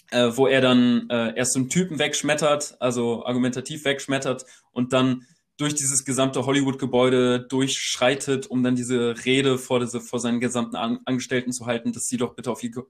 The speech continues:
Gehalt verzichten sollen. Das war für mich eine coole Kamerafahrt, die da mit vielen Einzelheiten im Hintergrund irgendwie funktioniert hat. Ähm, und also visuell bin ich da nicht so, nicht so,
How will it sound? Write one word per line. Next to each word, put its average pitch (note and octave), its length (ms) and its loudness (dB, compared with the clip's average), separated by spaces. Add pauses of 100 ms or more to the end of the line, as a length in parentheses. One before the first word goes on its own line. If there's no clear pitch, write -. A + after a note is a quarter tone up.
Gehalt B2 300 -2
verzichten B2 360 -6
sollen. A#2+ 280 -6 (240)
Das - 180 -4
war C3+ 300 2
für - 160 -8
mich D3 200 -4
eine C3 120 -4
coole C#3 260 -8
Kamerafahrt, C#3+ 840 0
die C3 80 -10
da B2 260 0 (340)
mit B2+ 140 -8
vielen C#3+ 340 2
Einzelheiten C3+ 600 0
im B2+ 140 0
Hintergrund C3 500 -4
irgendwie B2+ 300 -6
funktioniert B2 580 -2
hat. A#2+ 300 -4 (200)
Ähm, A2+ 480 -4 (1000)
und A#2 520 0
also A#2 240 -6
visuell C3 420 2
bin C3+ 140 -2
ich C3 100 -4
da B2+ 100 0
nicht A#2+ 180 2
so, A#2 240 -2
nicht A#2 180 -6
so, A2 540 -8